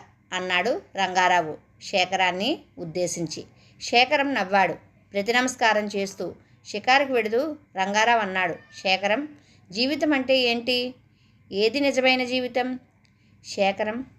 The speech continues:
ఏమీ బదులు చెప్పలేకపోయాడు. "జీవితం అంటే కష్టాల పోగు, జనన మరణ దుఃఖాల మధ్య మనం కొన్నాళ్ళు ఈదులాడుతాం." పల్లకీలమయంగా ప్రయాణం చేస్తాం. అదే జీవితం.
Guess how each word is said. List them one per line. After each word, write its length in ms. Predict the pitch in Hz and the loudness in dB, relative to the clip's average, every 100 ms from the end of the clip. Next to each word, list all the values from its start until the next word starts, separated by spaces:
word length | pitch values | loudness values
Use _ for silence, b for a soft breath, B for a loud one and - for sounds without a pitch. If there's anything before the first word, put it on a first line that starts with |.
| - | -6
ఏమీ 280 | 185 208 254 | 0 2 4
బదులు 260 | 226 202 220 | 4 2 0
చెప్పలేకపోయాడు. 920 | 220 214 202 196 190 190 185 175 156 - b b b _ | 0 0 0 0 0 0 2 2 0 -10 b b b _
"జీవితం 480 | 160 196 233 240 240 | -10 -4 -2 -2 -2
అంటే 580 | 214 202 214 262 220 175 - _ 190 | -2 0 2 4 2 -4 -14 _ -12
కష్టాల 400 | 175 - 196 226 | -8 0 2 2
పోగు, 460 | 226 208 190 175 165 | 0 -2 -2 -6 -4
జనన 320 | 196 214 247 | 0 2 2
మరణ 320 | 294 285 247 | 2 2 0
దుఃఖాల 480 | 202 202 - 233 254 | 0 -2 2 2 4
మధ్య 480 | 262 202 208 226 302 - - | 2 0 0 0 -2 -12 -10
మనం 220 | 208 226 | -6 -6
కొన్నాళ్ళు 720 | 226 208 196 196 220 226 277 - _ - | -4 -2 0 0 2 0 -2 -8 _ -8
ఈదులాడుతాం." 720 | 208 220 233 220 202 196 160 - _ _ _ _ _ - | 0 4 4 4 2 0 -2 -8 _ _ _ _ _ -2
పల్లకీలమయంగా 1200 | 226 214 240 262 262 254 240 233 226 226 247 277 - - | 2 2 2 2 0 0 -2 -4 0 0 0 -4 -14 -4
ప్రయాణం 420 | 196 214 226 240 | 0 2 2 -2
చేస్తాం. 640 | 233 208 190 - 185 180 - _ | 0 2 2 0 -4 -6 -14 _
అదే 260 | 180 185 226 | -6 0 0
జీవితం. 520 | 202 196 185 180 165 | 0 -4 -4 -6 -8